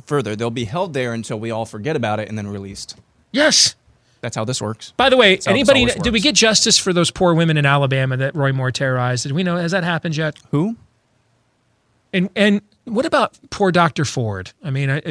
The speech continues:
Speaker 2: are we getting justice for her?
Speaker 1: What are you talking about?
Speaker 2: Yeah, exactly, Willis.
Speaker 1: Next one, Tainted Platypus says by twenty twenty-four, federal slash military officials will have to put down a full-scale insurrection in a maju-,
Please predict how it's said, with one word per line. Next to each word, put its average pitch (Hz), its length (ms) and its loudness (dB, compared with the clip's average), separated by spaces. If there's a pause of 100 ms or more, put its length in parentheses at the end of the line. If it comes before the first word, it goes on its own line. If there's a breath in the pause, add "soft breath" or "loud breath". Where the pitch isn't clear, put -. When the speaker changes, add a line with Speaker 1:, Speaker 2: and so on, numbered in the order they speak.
(160)
Speaker 2:
are 151 60 -6
we 170 140 -2
getting 180 220 0
justice 156 340 -2
for 143 160 -6
her? 151 220 -4 (100)
Speaker 1:
What 127 120 -6
are 131 40 -6
you 120 60 -4
talking 107 280 -8
about? 92 260 -14 (200)
Speaker 2:
Yeah, - 240 -14 (260)
exactly, 113 380 -6
Willis. 90 420 -8 (1080)
Speaker 1:
Next 170 260 -4
one, 151 340 -2
Tainted 139 360 -6
Platypus 123 460 -4
says 120 260 -6
by 107 120 -6
twenty 113 240 -6
twenty-four, 113 500 -2
federal 135 380 0
slash 117 320 -4
military 117 480 -2
officials 117 440 -4
will 107 140 -8
have 120 300 -4
to 113 80 -14
put - 240 -4
down 113 200 -4
a 101 60 -6
full-scale 123 800 -4
insurrection 127 680 -4
in 120 140 -10
a 110 60 -6
maju-, 107 300 -10